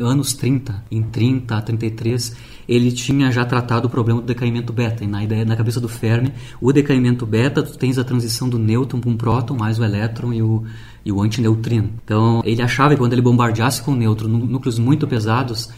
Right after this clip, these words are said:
ele automaticamente ia criar núcleos com um número atômico, com uma ordem, um, um, um, um, um próton a mais. Então, ele, a ideia do Fermi, quando ele bombardeasse esses núcleos bem pesados, ah, urânio,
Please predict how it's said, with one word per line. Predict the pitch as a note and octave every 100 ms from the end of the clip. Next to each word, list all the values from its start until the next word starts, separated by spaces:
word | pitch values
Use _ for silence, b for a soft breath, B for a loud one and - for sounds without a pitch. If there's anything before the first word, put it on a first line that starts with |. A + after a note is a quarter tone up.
| B B -
ele | B2 B2 B2+ B2+
automaticamente | A#2 B2+ B2 B2+ - C3 A#2 B2 C#3 C#3
ia |
criar | B2 A#2+ A#2 A#2 C3 - -
núcleos | A2+ D3 - A#2+ G#2+ -
com | - A#2
um | A#2+
número | C#3+ D3
atômico, | C3 - B2+ C#3 B2 A#2
com | C3
uma | B2+
ordem, | A#2+ A#2 B2+ B2
um, | -
um, | A#2+ A#2+ A#2+ -
um, | B2 B2+
um, | C3 D3 C#3+ B2+ A#2 G#2+ A#2
um |
próton | B2 B2+ C3+ C3+
a | A#2+
mais. | A2+ A2+ A2 - B B B -
Então, | G#2+
ele, | A#2+ A#2+
a | -
ideia | A#2 B2+ D3
do | C#3
Fermi, | - C3 C3+
quando | B2+
ele | B2
bombardeasse | B2 A#2+ A#2 A2+ B2 C#3+
esses | B2 - A#2
núcleos | B2+ B2+
bem | A2 A#2+
pesados, | C#3+ A#2 G#2+ A2+ A2+ G#2+ -
ah, | G#2 G2+
urânio, | G2+ G#2+ C3 C3